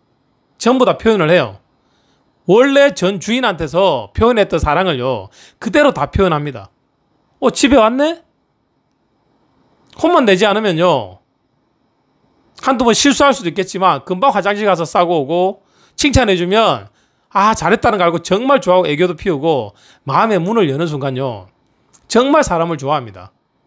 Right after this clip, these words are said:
그리고 지가 뭘 해야 될지 알아요. 산책 갈 시간 되면 어떻게 해요? 한두 번 산책 데리고 가봤더니 산책 잘하더라. 근데 이놈이 그 시간을 안 해요. 지가 산책줄을 물고 와요, 가자고.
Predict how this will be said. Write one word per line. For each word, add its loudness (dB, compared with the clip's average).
그리고 4
지가 2
뭘 -2
해야 2
될지 0
알아요. -2
산책 -2
갈 2
시간 2
되면 -4
어떻게 -2
해요? 2
한두 -4
번 -2
산책 -2
데리고 -2
가봤더니 0
산책 -6
잘하더라. 0
근데 -6
이놈이 2
그 2
시간을 4
안 0
해요. -4
지가 -2
산책줄을 -2
물고 0
와요, 0
가자고. -12